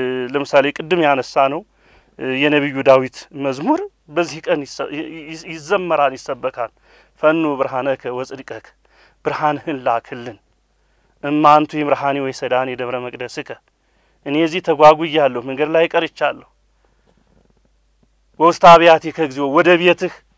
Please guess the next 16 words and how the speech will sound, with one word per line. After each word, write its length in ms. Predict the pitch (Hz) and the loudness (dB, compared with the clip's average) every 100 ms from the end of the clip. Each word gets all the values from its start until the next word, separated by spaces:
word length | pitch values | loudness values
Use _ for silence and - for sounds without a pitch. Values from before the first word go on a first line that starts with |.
| _ | _
እንዲመራኝ 560 | 151 143 147 147 170 202 | -4 -2 2 6 6 4
እንዲወስደኝ 540 | 151 139 147 147 185 285 - - _ | -4 -4 -4 -2 -6 -6 -12 -20 _
ብርሃንህን 640 | 131 135 131 135 139 202 285 - _ _ | 0 2 4 2 2 -6 -8 -12 _ _
ጽድቅህን 640 | - 143 135 - 135 220 302 _ _ _ | -12 -10 -10 -12 -8 -8 -8 _ _ _
ላክልን 580 | 123 127 - 123 120 113 - _ | 0 2 0 -10 -10 -12 -14 _
እያለ 300 | 139 139 151 196 | 0 6 6 6
ነቢያቱን 500 | 156 147 139 - 135 | 2 6 6 6 -2
ወክሎ 240 | 127 180 220 - _ - - | -8 -4 -4 -4 _ -20 -6
ነቢዩ 280 | 135 131 131 | -4 -4 0
ዳዊት 340 | 127 131 226 - - | 4 4 2 -2 -12
በመዝሙሩ፣ 540 | 123 127 123 117 127 180 254 _ _ _ _ _ _ | -6 -4 -4 -6 -6 -6 -8 _ _ _ _ _ _
እ፣ 120 | 131 120 120 120 | -14 -12 -10 -4
የተናገረው 800 | 127 139 123 113 110 113 113 110 110 110 120 | -4 -2 -2 -4 -4 -6 -4 -6 -8 -10 -10
ማለት 300 | 135 131 123 139 | -4 -4 -4 -8
ነውና 280 | 131 143 202 240 _ _ _ _ _ _ _ _ _ _ _ _ _ - _ _ _ _ | -10 -2 -2 -2 _ _ _ _ _ _ _ _ _ _ _ _ _ -20 _ _ _ _
እ፣ 80 | 147 | -10